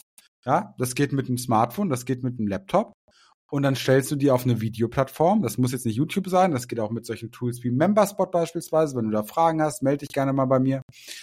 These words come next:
Und dann schauen wir uns das Ganze mal an für dich. Aber mach was. Also jetzt mal ernsthaft, mach es einfach. Weil der erste Tag entscheidet über Wochen, Monate, manchmal auch über Jahre. Und wer als Chef am Anfang Zeit investiert, spart sich Ärger, spart Kündigung und spart Geld.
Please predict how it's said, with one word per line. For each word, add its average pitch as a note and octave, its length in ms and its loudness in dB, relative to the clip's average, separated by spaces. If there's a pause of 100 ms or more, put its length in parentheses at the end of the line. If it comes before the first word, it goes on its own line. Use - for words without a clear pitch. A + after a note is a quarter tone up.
(260)
Und A#2 120 -4
dann A#2 100 0
schauen A#2 200 0
wir A#2 40 0
uns A2 80 -2
das G#2+ 140 -6
Ganze A2 200 -6
mal G#2 120 -2
an D3+ 100 0
für D3 140 -2
dich. C#3+ 220 -4 (440)
Aber C3+ 440 0 (320)
mach C#3+ 420 -2
was. - 300 -14 (520)
Also D3 200 0
jetzt D#3 180 -2
mal C#3 80 -2
ernsthaft, C#3 580 -4
mach D3+ 300 0
es - 160 -6
einfach. - 320 -20 (120)
Weil C3+ 140 -2
der D3+ 140 -4
erste F#3+ 360 0
Tag E3+ 300 -2
entscheidet D#3+ 400 2
über C3 300 0
Wochen, D#3+ 340 2
Monate, D#3 400 0
manchmal C#3 340 -4
auch C3+ 120 -8
über D#3 120 -2
Jahre. F3 440 2 (520)
Und C#3 160 -8
wer D#3+ 120 4
als D3 160 2
Chef G#3+ 280 2
am E3 140 0
Anfang E3 380 -2
Zeit E3+ 260 2
investiert, D#3+ 500 -2
spart B2+ 320 -2
sich A#2+ 180 -12
Ärger, G3 420 2
spart - 320 -6
Kündigung F3+ 440 0
und D#3 120 -6
spart C3+ 260 2
Geld. - 260 -4